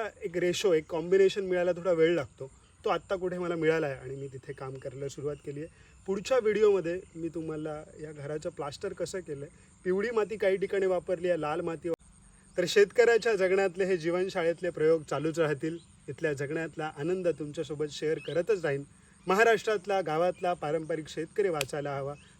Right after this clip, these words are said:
तो टिकायला हवा. त्याच्यामुळे हे गाव आणि गावपण राखून आहे, त्यांनी परंपरा जपल्या आहेत,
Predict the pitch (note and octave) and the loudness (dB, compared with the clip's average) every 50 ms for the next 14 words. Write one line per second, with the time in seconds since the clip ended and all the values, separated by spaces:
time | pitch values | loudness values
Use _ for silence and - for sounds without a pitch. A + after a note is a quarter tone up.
0 | - - D#3+ C#3+ F3+ D#3+ - A3 A3 A3 G#3+ F#3 F3 E3 D#3+ E3+ - - - _ | -8 -8 -6 -4 -2 0 0 0 2 2 0 0 0 -2 -2 -4 -10 -16 -20 _
1 | - - F#3+ F#3+ - - A#3+ A3 G#3 G3 F#3+ G3 G3+ G3+ - _ - _ - D3 | 0 2 2 2 4 2 2 4 4 4 4 2 0 -4 -8 _ -14 _ -4 -4
2 | D3 C3 E3+ E3+ F3+ G3 G#3+ G#3 G#3 - - D#3+ C#3+ D3 C#3+ C3 D3+ D#3 D#3 C#3+ | 2 4 6 6 6 6 2 0 -6 -14 -12 -8 -6 -6 -4 -2 -2 -2 -2 -2
3 | - E3 E3+ - - - - _ - C#3 C#3 C#3+ - G#3+ G#3 F#3 D3+ C3+ C#3+ C3 | -2 -4 -4 -6 -10 -16 -20 _ -4 -2 -2 0 0 0 0 0 0 -2 -4 -4
4 | - C#3 C#3 D3 C3+ - C#3 D#3+ G3 A3 G3 A3 G3 F#3 E3+ D3+ D3 - - D3 | -6 -6 -8 -8 -6 -4 -4 -4 -4 -4 -2 0 2 2 2 0 -4 -6 -6 -6
5 | D3 C#3 B2+ B2+ C#3+ | -4 -4 -4 -6 -8